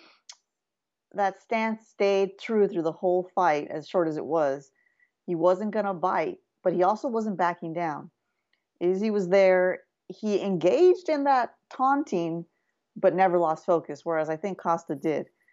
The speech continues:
And, of course, the leg kicks from Israel Adesanya to start right off the bat, that was the big difference maker there for, uh, for Costa. At first, I thought, "Oh, boy,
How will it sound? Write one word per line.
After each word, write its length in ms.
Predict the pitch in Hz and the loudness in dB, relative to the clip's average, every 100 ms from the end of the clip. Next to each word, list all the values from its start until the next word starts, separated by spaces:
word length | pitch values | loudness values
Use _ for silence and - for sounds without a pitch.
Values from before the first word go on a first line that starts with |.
| _ _ _ - | _ _ _ -8
And, 420 | 180 170 165 165 - _ _ _ _ - | 0 2 2 -2 -6 _ _ _ _ -4
of 120 | - | 0
course, 260 | 220 190 | 2 2
the 100 | 185 | 2
leg 300 | 175 170 175 | 2 2 2
kicks 400 | 180 185 180 - | 2 0 0 -2
from 180 | - 175 | -8 -4
Israel 320 | 165 170 175 | -4 -2 0
Adesanya 560 | 165 160 156 170 160 156 | 0 0 -4 -4 -4 -6
to 80 | 160 | -10
start 460 | - - 160 160 - | -10 -2 0 0 -2
right 180 | 156 | -2
off 220 | 156 156 - | -2 -4 -6
the 60 | |
bat, 320 | 151 151 147 - - | -2 -2 -2 -6 -4
that 160 | 165 | -2
was 140 | 175 160 | -2 -6
the 80 | 160 | -6
big 360 | 165 165 151 | -2 -2 -4
difference 460 | 160 175 175 160 156 | -4 -4 -4 -8 -6
maker 320 | 165 156 156 | -6 -4 -2
there 240 | 156 147 143 | 0 -2 -2
for, 240 | 151 143 | -2 0
uh, 160 | 143 143 - - _ _ - | 0 -4 -8 -20 _ _ -4
for 100 | 165 | -2
Costa. 540 | 165 151 - 160 - | 0 0 0 -2 0
At 180 | 170 - | 0 0
first, 260 | 320 330 | -2 0
I 100 | 226 | -2
thought, 240 | 208 175 170 | -2 -2 -2
"Oh, 140 | 294 | -2
boy, 360 | 240 214 190 151 | -2 0 -2 -4